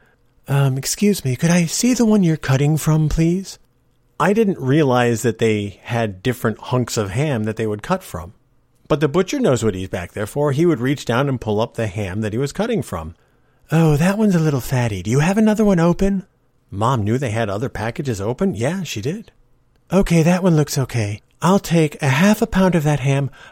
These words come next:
but slice it paper thin, please." Slice it paper thin? I didn't know you could do that. But sure enough, the butcher would take the ham that Mom selected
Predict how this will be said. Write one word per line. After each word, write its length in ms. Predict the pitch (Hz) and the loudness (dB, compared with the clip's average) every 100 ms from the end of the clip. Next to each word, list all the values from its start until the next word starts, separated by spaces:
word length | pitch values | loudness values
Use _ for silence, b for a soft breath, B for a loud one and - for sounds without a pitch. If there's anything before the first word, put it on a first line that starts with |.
| - | -4
but 180 | 139 - | -4 -2
slice 500 | - - 190 196 214 | -4 0 2 2 0
it 160 | 208 - - | -4 -6 -2
paper 400 | 165 170 175 160 | 0 0 0 -2
thin, 500 | - 151 127 95 87 | 0 0 2 0 -2
please." 520 | 101 98 107 - - _ _ _ _ | -2 -2 -6 -10 -18 _ _ _ _
Slice 440 | - - 98 139 - | -20 -8 -4 -2 -4
it 200 | - - | -10 -10
paper 400 | - 127 - 82 | -8 -6 -8 -10
thin? 560 | - 107 120 196 180 - - | -8 -4 -2 -2 -4 -8 -6
I 100 | 123 | -2
didn't 240 | 175 180 | 0 -2
know 100 | 131 | -2
you 180 | 113 98 | -2 -2
could 200 | - 87 | -8 -10
do 160 | 90 85 | -10 -10
that. 280 | 90 135 - _ _ _ _ _ _ - | -8 -10 -12 _ _ _ _ _ _ -6
But 160 | 104 | -4
sure 260 | - 127 123 | -2 2 2
enough, 300 | 120 170 - | 2 0 -4
the 60 | 101 | -4
butcher 280 | 110 - 107 | -2 0 -2
would 200 | 98 117 | -2 -2
take 240 | 113 - | -4 -2
the 100 | 104 | -8
ham 380 | - 117 123 107 | -4 0 2 2
that 140 | 104 | -2
Mom 340 | 107 110 135 143 | 0 0 0 -2
selected 680 | 156 165 202 - 95 113 | -2 -2 -2 -4 -6 -8